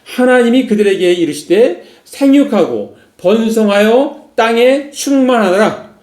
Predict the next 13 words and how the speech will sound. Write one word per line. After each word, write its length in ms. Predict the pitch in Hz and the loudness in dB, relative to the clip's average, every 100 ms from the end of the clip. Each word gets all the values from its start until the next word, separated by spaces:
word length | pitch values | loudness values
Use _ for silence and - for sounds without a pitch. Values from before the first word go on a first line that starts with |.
| _ _ _ | _ _ _
아, 180 | 135 117 | -12 -8
땅을 520 | - 202 214 240 320 | -4 0 2 2 0
정복하라. 760 | - 180 208 202 165 127 104 - _ _ _ _ _ _ | -2 -2 0 -2 -4 -6 -8 -16 _ _ _ _ _ _
바다의 440 | - 175 180 180 | -2 2 4 2
물고기와 880 | 165 165 185 165 165 170 156 110 - _ _ | 2 0 0 -2 0 0 0 -6 -14 _ _
하늘의 580 | - 233 208 214 214 208 | -6 0 2 2 0 -2
새와 640 | 208 208 196 196 185 - | -2 0 0 -2 -4 -6
땅에 300 | 202 208 190 | -4 -2 0
움직이는 640 | 175 170 160 170 170 165 - - - | 0 -2 0 2 0 -2 -12 -20 -12
모든 800 | 156 202 247 269 269 269 277 285 | -2 2 4 2 2 2 0 -4
생물을 840 | - 277 247 220 208 220 277 - - | -6 -6 -4 -2 0 0 -2 -8 -16
다스리라." 680 | 143 143 147 143 131 110 107 | -12 -8 -6 -6 -6 -8 -14
하시니라. 640 | 135 - 123 107 95 - | -18 -14 -12 -12 -16 -20